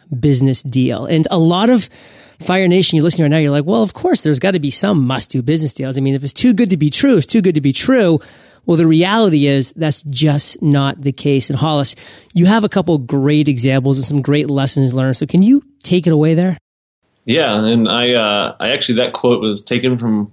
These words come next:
Speaker 2: a business book I mentioned on the last time I was on, the,
Speaker 1: Oh, no.
Speaker 2: The Narrow Road from Felix Dennis, um,
Speaker 1: Cool.
Speaker 2: which has kind of been my little, little cheat sheet Bible for a lot of things. If I'm <laughs> feeling flustered, I'll go get in there and, and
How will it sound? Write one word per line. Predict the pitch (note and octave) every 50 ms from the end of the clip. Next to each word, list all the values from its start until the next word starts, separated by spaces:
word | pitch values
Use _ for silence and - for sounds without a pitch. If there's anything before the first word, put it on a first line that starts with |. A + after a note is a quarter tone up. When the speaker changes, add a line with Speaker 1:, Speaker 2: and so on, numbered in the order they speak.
| _ -
Speaker 2:
a | A2+ G#2+ G#2
business | G2+ B2 B2 A#2 A#2 G#2
book | - - A2 A2 -
I | G#2+ F#2+ G2
mentioned | G#2+ A2 A2 - - A2 G#2
on | G2+ G2+ G2
the | G2
last | G2+ G#2 A#2 B2 - -
time | G#2 G2+ G2+
I | G2 G2
was | G2 F#2 G2+
on, | G2 G2 G2 G2 G2 F#2+
the, | G2 F#2+
Speaker 1:
Oh, | F#2 G2 B3+
no. | C4 C4 E3 A#2+ - - _ _ _ _ _ -
Speaker 2:
The | A2+ A2+
Narrow | A2+ A#2 A#2+ A#2+ A#2 A#2 A2+ G#2+
Road | G#2 A2 G#2+ A2 A2 G#2+ G#2+ G2+
from | - G2 F#2+ F2+
Felix | - A2+ G2+ G#2 - - -
Dennis, | - A2+ A2 G#2+ G2 - A2+ - - - - _ -
um, | - A2 G2+ G2+ G2+ G2+ G2+ G2+ G2+ G2+ - G2+ -
Speaker 1:
Cool. | C3 A#2+ G#2 - _ _ _ _ -
Speaker 2:
which | - A#2+
has | A2 -
kind | - C3 A#2+
of | A2
been | B2 A#2
my | A#2 G2+
little, | G#2+ A2+ A#2+ A#2+ A2+ G2+ - - _
little | A#2+ C3+ C#3 C3 G#2 - - -
cheat | - - A#2 - -
sheet | - A#2+ G#2 - -
Bible | G2 F#2+ G2 G2 G#2 G2+ F#2+
for | - - G#2+
a | G2
lot | F#2+ G2+ G2+ G2+
of | G2+ G2
things. | - G#2 G#2 G2 F#2
If | F2 F#2+
I'm | F#2 F#2 -
<laughs> | -
feeling | A2+ G2+ - C3+ A#2 -
flustered, | - A#2+ A2 A2 - - A#2+ G#2
I'll | A2+ A2 G2
go | A2 A2
get | G2+ G#2+ G#2+ G2+
in | G#2 G#2 G#2
there | G2+ G2+ G2+ G2+ G2
and, | G2 G2+ G2 - - - - - - - _
and | - G#2 G2+ G#2 G#2 G2 F#2+ -